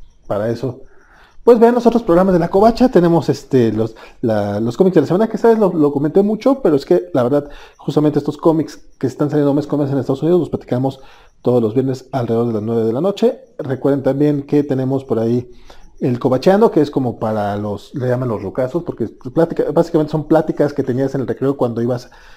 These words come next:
en la primaria en los noventa. Si no ibas a la primaria en los noventa, pues a lo mejor no te van a gustar. Este, pero la verdad,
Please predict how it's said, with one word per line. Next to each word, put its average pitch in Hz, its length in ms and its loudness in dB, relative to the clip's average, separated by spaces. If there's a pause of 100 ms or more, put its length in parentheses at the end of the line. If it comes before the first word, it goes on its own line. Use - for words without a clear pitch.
(200)
en 139 120 0
la 127 80 0
primaria 135 300 0
en 127 60 0
los 120 120 -2
noventa. 143 420 0
Si - 180 -2
no 214 100 6
ibas 277 320 2
a 156 60 0
la 143 120 2
primaria 170 220 2
en 180 60 2
los 180 80 2
noventa, 185 260 2
pues - 100 -2
a 139 60 2
lo 131 80 0
mejor 135 160 -4
no 127 100 -2
te 131 80 0
van 113 140 0
a 95 40 0
gustar. - 400 -10 (520)
Este, 131 440 -6
pero 131 300 4
la 123 140 4
verdad, 127 280 0